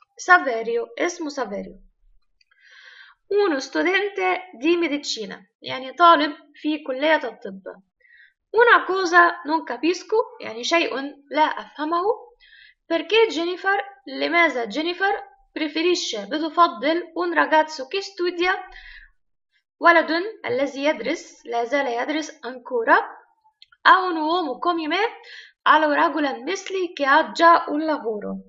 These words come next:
الذي لديه عمل. تشاو لوكا. طبعا هنا زي ما قلت لكم ختم بعدها فاصلة وكتب لوكا، مضى هنا باسمه. يبقى كارو جاني، خلاص جاني دي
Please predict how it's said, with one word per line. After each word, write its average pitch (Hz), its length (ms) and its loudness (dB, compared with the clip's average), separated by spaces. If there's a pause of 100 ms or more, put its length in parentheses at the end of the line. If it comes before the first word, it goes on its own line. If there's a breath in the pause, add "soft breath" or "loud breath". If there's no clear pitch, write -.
الذي 294 640 0 (720)
لديه 262 500 -2
عمل. 185 320 -8 (580 loud breath)
تشاو 427 240 6 (340)
لوكا. 240 340 -4 (100)
طبعا 370 260 10
هنا 381 220 2
زي 349 160 4
ما 320 140 -2
قلت 294 220 -2
لكم 339 200 -2
ختم 392 360 4 (880)
بعدها 240 360 2
فاصلة 427 440 2 (220)
وكتب 339 680 0 (200)
لوكا، 220 400 -10 (920)
مضى 311 240 2
هنا 320 300 4
باسمه. 196 380 -12 (460 loud breath)
يبقى 262 380 -2
كارو 381 380 6
جاني، 415 480 2 (220)
خلاص 330 360 0 (140)
جاني 370 400 4
دي 339 180 0